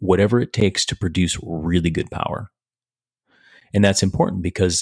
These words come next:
that high-end power is the goal. That is the main point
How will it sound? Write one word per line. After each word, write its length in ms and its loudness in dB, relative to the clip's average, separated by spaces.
that 180 -2
high-end 500 0
power 440 2
is 240 2
the 100 2
goal. 720 2
That 160 2
is 140 0
the 80 0
main 580 2
point 500 -2